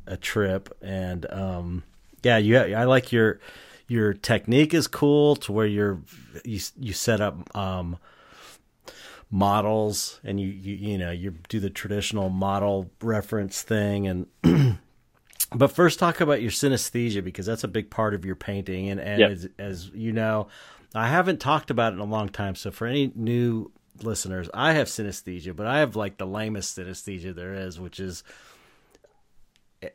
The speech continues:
Speaker 1: every f-, word has a flavor, and it's called gastroluxical synesthesia. <laughs> Is what it's, there's a technical term for it,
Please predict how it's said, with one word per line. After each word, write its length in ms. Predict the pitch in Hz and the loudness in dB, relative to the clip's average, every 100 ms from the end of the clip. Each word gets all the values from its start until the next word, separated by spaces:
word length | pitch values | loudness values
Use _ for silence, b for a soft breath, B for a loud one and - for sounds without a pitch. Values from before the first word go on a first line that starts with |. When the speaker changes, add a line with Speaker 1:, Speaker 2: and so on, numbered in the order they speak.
| - | -10
Speaker 1:
every 520 | 123 127 123 123 123 113 | -4 -2 2 2 2 0
f-, 500 | 101 95 - - 131 | -6 -18 -20 -12 -4
word 760 | 120 139 110 107 117 113 107 | -4 -4 -6 0 2 2 0
has 220 | 82 101 | -2 -6
a 60 | 92 | -8
flavor, 680 | - - 107 101 73 58 - _ _ _ _ _ | -12 -10 -6 -6 -8 -14 -18 _ _ _ _ _
and 140 | 98 95 | -6 -6
it's 160 | - | -8
called 720 | - 107 101 101 98 92 87 - _ _ 98 - | -8 -4 -2 0 -2 -4 -8 -20 _ _ -20 -6
gastroluxical 1400 | 113 120 120 - 120 127 123 113 113 110 - 98 - 95 | -2 -2 -4 -8 -4 0 0 -2 -4 -4 -6 -10 -8 -10
synesthesia. 920 | - 98 87 - - 87 76 73 67 - | -8 -8 -8 -10 -10 -10 -10 -14 -16 -20
<laughs> 440 | _ _ _ _ | _ _ _ _
Is 180 | 110 - | -2 -2
what 140 | 117 | -2
it's, 240 | 147 123 - | -4 -6 -8
there's 280 | 147 131 120 | -4 -4 -4
a 40 | |
technical 480 | - 139 131 123 127 | -4 -8 -8 -10 -10
term 300 | - 117 107 | -6 -4 -4
for 300 | - 95 73 | -8 -10 -10
it, 160 | 73 | -14